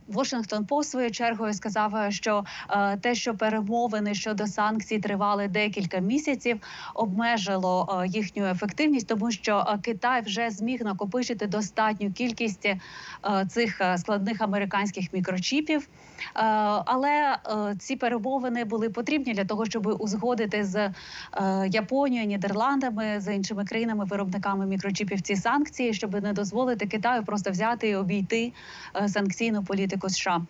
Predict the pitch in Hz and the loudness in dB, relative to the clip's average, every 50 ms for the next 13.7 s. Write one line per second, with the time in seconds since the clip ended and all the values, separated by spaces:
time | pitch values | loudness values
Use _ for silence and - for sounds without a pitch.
0 | - - - - - - - 254 277 294 - 269 233 233 247 247 247 214 226 185 | -10 -12 -12 -12 -10 -4 0 2 2 2 2 2 2 2 2 2 2 0 0 -2
1 | 220 208 - - 214 196 220 208 220 226 240 220 - - 208 202 196 190 175 196 | -2 -2 -2 -2 -2 -2 0 2 2 2 2 0 0 0 0 0 0 0 0 0
2 | 220 214 196 196 - - 196 185 180 180 185 185 180 180 180 - 196 202 196 190 | 2 2 2 2 2 0 2 2 2 4 4 2 0 -2 -2 0 2 2 4 2
3 | 196 190 254 294 302 302 - 247 254 240 - - - 247 240 226 202 226 220 214 | 2 2 2 2 2 0 -2 -2 -2 -2 -4 -2 0 2 2 2 2 0 -2 -2
4 | 196 - - - - - - - 202 202 202 196 - 220 208 202 196 185 180 180 | -2 -6 -10 -12 -12 -10 -4 -2 0 0 0 0 0 0 0 0 0 0 2 2
5 | 220 269 269 247 262 247 240 240 233 233 220 208 180 214 220 214 208 - 202 202 | 2 2 2 0 0 0 0 0 0 0 -2 -2 -2 0 0 2 2 2 0 0
6 | - 220 208 202 208 202 208 196 208 196 190 214 202 185 202 196 185 214 202 202 | 0 0 0 0 2 0 0 0 -2 -2 0 -2 -2 -2 -2 -2 0 0 0 0
7 | 190 165 - 190 180 - 208 202 202 202 196 196 202 185 180 220 226 269 269 294 | 0 0 -2 -2 -2 0 0 2 2 2 2 2 0 0 2 2 2 2 2 2
8 | 311 294 277 - - - - - - - - - 233 233 214 180 254 247 254 - | 0 0 0 -4 -12 -20 -20 -18 -18 -14 -4 -2 0 0 2 2 2 2 2 2
9 | - 294 294 277 277 269 240 240 226 208 - - 226 226 214 202 185 - 226 214 | 2 2 2 2 2 0 0 -2 -2 -4 -2 -2 0 0 0 -2 -2 -2 -4 -2
10 | 185 240 247 269 269 269 - - 247 226 190 226 226 220 233 226 196 - 196 175 | 0 0 0 0 0 -2 -2 -2 -2 0 0 0 0 0 0 0 -2 -2 -2 -2
11 | 175 180 190 196 208 233 269 285 294 285 277 254 214 - 233 226 208 208 202 190 | 0 2 2 2 2 2 0 -2 0 0 -2 -2 0 -2 -2 0 0 0 -2 -2
12 | 214 208 202 202 - 214 196 214 202 180 208 202 202 190 202 202 202 185 180 202 | -2 -2 -2 -2 -4 -4 -4 -4 -2 0 0 0 2 0 0 -2 -2 0 0 0
13 | 202 196 208 202 196 196 185 202 196 190 - 277 302 - | 0 0 0 0 0 0 0 -2 -2 -2 -2 -2 0 0